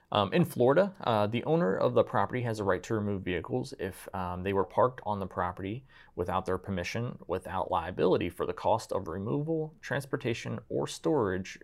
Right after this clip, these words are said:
or damage caused by the removal. This is not a regulation ordinance, but we are letting you know that each state has different rights for property owners and how they can police their own property. So that one's similar to the Delaware situation,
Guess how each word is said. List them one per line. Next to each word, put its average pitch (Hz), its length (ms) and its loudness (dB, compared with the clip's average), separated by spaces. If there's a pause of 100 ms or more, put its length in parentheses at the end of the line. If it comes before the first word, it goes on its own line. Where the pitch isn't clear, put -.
(120)
or 110 160 0
damage 117 440 0
caused 65 320 -4
by 80 160 0
the 67 100 -6
removal. 64 540 -10 (920)
This 151 220 2
is 117 100 0
not 101 280 2
a 87 200 2
regulation 98 560 2
ordinance, 87 420 -2
but - 300 2 (280)
we 107 80 4
are 110 80 8
letting 98 280 4
you 90 120 -4
know 90 320 -2
that 98 340 -4
each 101 220 -8
state - 340 -6
has 107 400 -4
different 76 320 -4
rights 95 340 0
for - 160 -6
property 98 540 -2
owners 87 480 -8 (220)
and 90 100 -6
how 104 240 2
they 101 140 0
can 85 200 -8
police - 360 -6
their 85 180 -6
own 80 140 -6
property. 55 520 -8
So - 140 -8
that 82 140 2
one's 98 160 -4
similar 104 340 0
to - 160 -12
the 80 140 -2
Delaware 92 480 2
situation, 71 720 -8